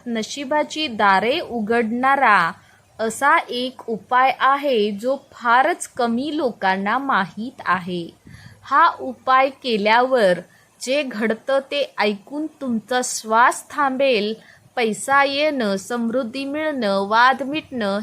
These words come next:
हे सगळं एका मिठाच्या दिव्यामुळे शक्य होतं. पण तो मिठाचा दिवा कोणत्या दिवशी लावायचा, किती वेळ लावायचा, कोणत्या दिशेला लावायचा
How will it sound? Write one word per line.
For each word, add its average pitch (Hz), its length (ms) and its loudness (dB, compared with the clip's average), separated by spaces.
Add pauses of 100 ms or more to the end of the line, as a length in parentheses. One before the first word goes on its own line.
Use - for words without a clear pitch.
हे 294 180 -2
सगळं 240 460 -4 (200)
एका 226 440 2
मिठाच्या 254 680 0
दिव्यामुळे 220 920 0 (380)
शक्य 277 500 -4 (100)
होतं. 208 420 -2
पण 254 280 -4 (120)
तो 285 180 2
मिठाचा 254 680 0
दिवा 233 640 4 (420)
कोणत्या 247 500 0
दिवशी 247 640 -2
लावायचा, 269 840 4 (200)
किती 269 380 -8
वेळ 269 460 2
लावायचा, 254 920 4
कोणत्या 220 580 -2
दिशेला 294 720 0
लावायचा 233 920 2